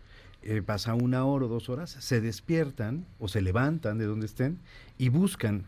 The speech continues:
algo de comer. Pero esta manera de comer es de una manera impulsiva,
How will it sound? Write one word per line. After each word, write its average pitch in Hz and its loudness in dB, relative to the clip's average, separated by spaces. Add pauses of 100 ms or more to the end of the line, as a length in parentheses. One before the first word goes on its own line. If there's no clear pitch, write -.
algo 107 0
de 104 0
comer. 98 -4 (160)
Pero 123 4
esta 135 0
manera 131 4
de 123 2
comer 127 0 (360)
es 107 2
de 127 4
una 123 6
manera 110 2
impulsiva, 95 0